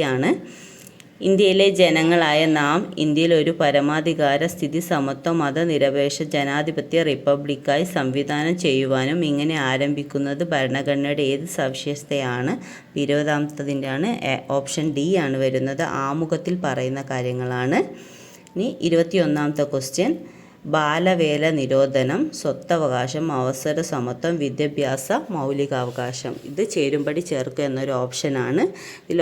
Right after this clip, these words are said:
ഓപ്ഷൻ ബി ആണ് ശരിയുത്തരം വരുന്നത്. അപ്പോൾ ഓപ്ഷൻ ബി നോക്കൂ, ഓപ്ഷൻ ബി നോക്കാം. ഓപ്ഷൻ ബി വരുന്നത് ഒന്നാമത്തത് സി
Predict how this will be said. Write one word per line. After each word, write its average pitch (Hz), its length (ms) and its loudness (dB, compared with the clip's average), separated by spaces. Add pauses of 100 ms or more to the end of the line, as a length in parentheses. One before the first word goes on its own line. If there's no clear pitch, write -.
ഓപ്ഷൻ 139 280 0 (120)
ബി 156 80 2 (200)
ആണ് 143 220 2
ശരിയുത്തരം 135 580 -2
വരുന്നത്. 127 500 0 (460)
അപ്പോൾ - 180 -2 (100)
ഓപ്ഷൻ 160 300 -2 (280)
ബി 165 100 2 (480)
നോക്കൂ, 135 300 -4 (100)
ഓപ്ഷൻ 139 260 -2 (100)
ബി 143 60 0 (120)
നോക്കാം. 131 420 0 (840)
ഓപ്ഷൻ 165 300 -4
ബി 151 100 0 (120)
വരുന്നത് 135 480 0 (180)
ഒന്നാമത്തത് 147 640 0 (120)
സി 143 140 0